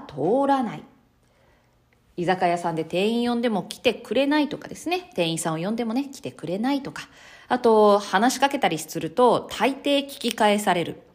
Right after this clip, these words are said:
こういうことありませんか？もちろんこれは声のか細さのせいというのもありますけれども、ここでね、お伝えしたいのは、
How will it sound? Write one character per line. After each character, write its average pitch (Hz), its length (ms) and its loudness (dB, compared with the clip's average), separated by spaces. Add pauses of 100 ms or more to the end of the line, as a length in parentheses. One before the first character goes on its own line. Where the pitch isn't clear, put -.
(440)
こ 190 200 2
う 202 60 2
い 202 40 2
う 196 60 0
こ 190 100 -2
と - 340 -6
あ 165 80 -6
り 156 80 -4
ま 156 120 -4
せ 156 160 -6
ん 139 60 -4
か？ 254 300 -6 (880)
も 294 140 4
ち 415 80 4
ろ 403 120 6
ん 320 40 0
こ 294 100 2
れ 285 100 4
は 277 180 6
声 294 260 4
の 202 120 0
か 180 200 0
細 220 260 0
さ 226 160 2
の 156 100 -4
せ 202 260 0
い - 100 -4
と 160 100 -2
い 180 100 -2
う 190 60 -2
の 240 100 0
も 311 280 0
あ 170 40 -2
り 185 120 -4
ま 262 120 2
す - 120 -10
け 196 100 -6
れ 180 120 -4
ど 160 100 -6
も、 247 400 0 (260)
こ 302 140 -2
こ 339 100 2
で 330 100 2
ね、 339 240 -2 (200)
お 180 80 -2
伝 185 260 0
え 190 60 2
し - 80 -4
た 196 120 -4
い 170 100 -4
の 139 100 -2
は、 160 240 -6